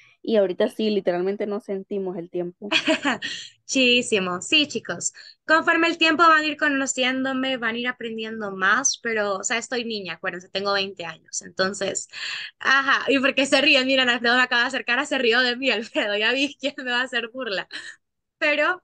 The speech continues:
Speaker 2: o sea, el bueno de que soy niña, todavía soy en la U,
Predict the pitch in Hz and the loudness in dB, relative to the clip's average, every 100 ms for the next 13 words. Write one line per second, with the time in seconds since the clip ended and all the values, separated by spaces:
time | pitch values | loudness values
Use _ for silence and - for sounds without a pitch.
0 | _ 240 311 285 277 294 311 330 339 302 | _ -6 -2 -2 0 0 0 -2 -6 -6
1 | 285 262 214 247 - 240 214 214 233 220 | -6 -4 -2 -4 -4 -4 -4 -4 -4 -4
2 | 220 214 190 | -2 -2 -4